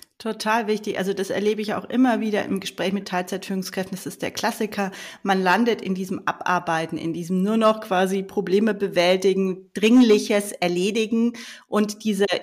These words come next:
gestaltende Teil, dieser Teil, wo man, wo es darum geht, wie organisieren wir Arbeit, was, äh, will ich vielleicht erreichen, was ist wichtig fürs Team,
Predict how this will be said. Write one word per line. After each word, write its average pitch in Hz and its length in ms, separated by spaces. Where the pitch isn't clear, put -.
gestaltende 220 720
Teil, 185 300
dieser 180 260
Teil, 180 380
wo 196 100
man, 180 300
wo 196 80
es 190 100
darum 180 300
geht, 185 260
wie 185 220
organisieren 180 640
wir 202 180
Arbeit, 180 380
was, 180 220
äh, - 260
will 180 180
ich - 140
vielleicht 196 300
erreichen, 175 480
was 175 140
ist - 140
wichtig 185 340
fürs 208 200
Team, 208 460